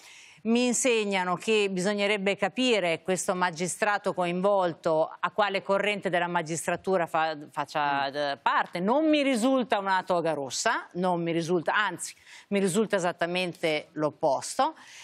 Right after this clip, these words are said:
Speaker 1: E bisogna anche capire da chi erano gestiti quegli uffici, perché siccome si evoca il complotto della sinistra, di De Benedetti, insomma, vorrei ricordare a tutti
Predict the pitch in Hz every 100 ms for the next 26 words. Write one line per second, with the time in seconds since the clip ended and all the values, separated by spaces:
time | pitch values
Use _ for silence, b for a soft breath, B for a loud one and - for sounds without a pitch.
0 | B B 370 381 381 359 269 233 233 311
1 | 392 285 330 349 214 190 196 - 247 226
2 | 208 196 208 - - 392 339 180 170 175
3 | 160 156 - 208 180 - 156 170 185 -
4 | 262 208 156 - 170 233 285 285 - 226
5 | 233 220 208 185 202 196 190 214 220 214
6 | 202 208 196 233 202 233 208 - 202 185
7 | 196 208 214 220 208 202 190 185 262 285
8 | - 190 160 185 214 214 196 196 226 208
9 | 185 165 156 - 277 208 190 190 277